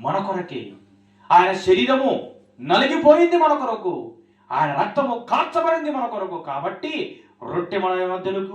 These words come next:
వచ్చినప్పుడు రొట్టెగా భావించకూడదు, క్రీస్తు శరీరముగా భావించాలి. ద్రాక్షరసం మన మధ్యలోకి వచ్చినప్పుడు కేవలం రసముగా భావించకూడదు, క్రీస్తు రక్తముగా భావించి అందులో మనము పాలు పంపులు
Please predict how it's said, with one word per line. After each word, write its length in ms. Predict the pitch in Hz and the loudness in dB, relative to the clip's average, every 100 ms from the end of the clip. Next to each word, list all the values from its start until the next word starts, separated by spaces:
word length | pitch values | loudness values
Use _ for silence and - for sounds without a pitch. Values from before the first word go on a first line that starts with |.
| 208 | -12
వచ్చినప్పుడు 480 | 220 214 208 202 - - - _ _ - | -12 -14 -10 -8 -8 -10 -18 _ _ -10
రొట్టెగా 340 | 175 208 254 285 285 | -8 -4 4 6 8
భావించకూడదు, 720 | 294 - 302 294 247 226 185 127 110 - _ _ _ | 8 6 -4 -4 -6 -6 -8 -10 -14 -20 _ _ _
క్రీస్తు 260 | 151 175 151 147 | -16 -16 -16 -16
శరీరముగా 400 | 143 139 131 123 117 | -14 -16 -16 -18 -18
భావించాలి. 540 | 117 110 _ _ _ _ _ _ _ _ | -20 -20 _ _ _ _ _ _ _ _
ద్రాక్షరసం 480 | - 269 277 285 294 | 4 4 6 4 4
మన 100 | 285 294 | 4 2
మధ్యలోకి 340 | 294 302 311 311 | 2 2 2 2
వచ్చినప్పుడు 460 | 311 311 320 320 285 - - - _ _ _ - | 2 -2 0 2 2 0 -6 -20 _ _ _ 0
కేవలం 340 | 247 320 320 302 | 4 4 4 2
రసముగా 360 | 269 330 339 339 339 | 2 0 2 4 4
భావించకూడదు, 640 | 320 311 285 254 240 202 175 - _ _ | 2 0 -8 -8 -10 -8 -10 -12 _ _
క్రీస్తు 320 | 220 254 - 240 - | -10 -10 -8 -8 -6
రక్తముగా 460 | - 330 339 320 311 262 | -4 0 0 2 2 2
భావించి 440 | 233 220 202 196 170 165 - _ _ 151 | -4 -6 -12 -10 -10 -12 -20 _ _ -10
అందులో 320 | 170 165 160 151 | -8 -8 -8 -6
మనము 220 | 151 147 147 - _ _ _ _ _ _ | -6 -8 -12 -18 _ _ _ _ _ _
పాలు 260 | 135 143 143 143 | -4 -2 -4 -8
పంపులు 320 | 135 147 | -12 -12